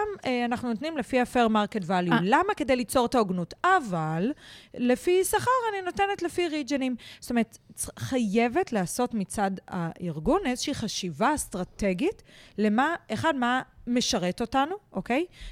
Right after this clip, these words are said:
Speaker 1: ומול מה אנחנו מוכנים לעמוד ב-, ב-, בגאווה ולהגיד, "אוקיי, זה תמהיל הקומפנסציה." וברגע שמחליטים את זה, אז זה נורא קל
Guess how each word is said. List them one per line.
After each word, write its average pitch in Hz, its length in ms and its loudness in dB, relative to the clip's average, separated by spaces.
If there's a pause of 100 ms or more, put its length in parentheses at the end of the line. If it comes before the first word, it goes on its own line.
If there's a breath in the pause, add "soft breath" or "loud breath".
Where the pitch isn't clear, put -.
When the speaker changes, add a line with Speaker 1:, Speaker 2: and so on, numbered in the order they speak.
(120)
Speaker 1:
ומול 226 320 2
מה 254 140 2
אנחנו 311 240 -8
מוכנים 262 400 -4
לעמוד 220 540 0
ב-, - 60 -8 (100)
ב-, 196 400 2
בגאווה 196 480 0
ולהגיד, 202 320 0
"אוקיי, 196 240 -2
זה 170 180 -6
תמהיל 185 320 -2
הקומפנסציה." 175 800 -4 (440 loud breath)
וברגע 208 380 2
שמחליטים 294 640 -4
את - 40 -6
זה, 196 140 -4 (120)
אז 226 100 -2
זה 214 100 0
נורא 208 240 0
קל 320 260 -2